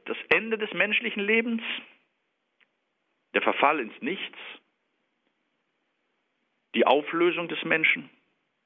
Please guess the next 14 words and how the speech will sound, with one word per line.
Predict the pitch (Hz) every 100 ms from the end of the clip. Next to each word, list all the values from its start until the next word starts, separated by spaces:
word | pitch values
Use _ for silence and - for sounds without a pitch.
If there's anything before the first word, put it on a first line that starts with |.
| _ _ _ _ _ _ _ _ _ -
Ist | 160
er | 147
das | 139
absolute | 156 - 170 156 - -
Ende? | 113 139 190 226 _ _ _ _ _ _ _ _ - - - - - - - - _ _ _ _ _ _ _ _ _ _ _ _ -
Oder | 170 233 247
ist | 214 214
der | 208 202 -
Tod | 165 196 220 - - - _ _ _ _ _ _ _
das | 135 - -
Tor | 156 175 208 214 175 -
ins | 139 -
ewige | - 113 87 76
Leben? | 85 87 -